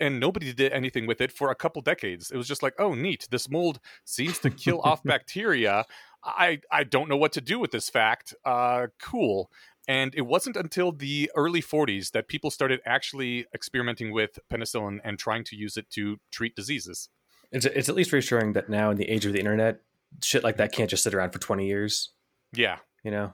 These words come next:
Speaker 2: how long before that L K ninety-nine thing happened, before the entire world was talking about it? Was it, like, four or five hours?
Speaker 1: <laughs> Something like that, yeah.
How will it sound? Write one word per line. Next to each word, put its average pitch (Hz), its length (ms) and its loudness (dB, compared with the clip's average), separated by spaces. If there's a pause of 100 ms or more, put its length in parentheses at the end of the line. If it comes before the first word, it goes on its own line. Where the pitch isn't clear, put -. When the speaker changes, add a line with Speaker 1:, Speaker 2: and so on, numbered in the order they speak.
(140)
Speaker 2:
how 123 180 2
long 127 340 4
before 107 360 2
that 101 320 4
L 107 160 2
K 104 200 2
ninety-nine 98 460 0
thing 95 280 -2
happened, 92 440 0
before 101 260 0
the 98 80 0
entire 98 300 0
world 95 200 0
was 98 80 -2
talking 104 300 0
about 104 200 2
it? 110 140 0
Was 101 180 2
it, 98 100 -2
like, 101 360 0 (340)
four 110 260 4
or 110 60 2
five 110 240 4
hours? 117 540 -2 (240)
Speaker 1:
<laughs> - 260 -20
Something 127 500 0
like 104 200 2
that, 107 220 2
yeah. 110 260 4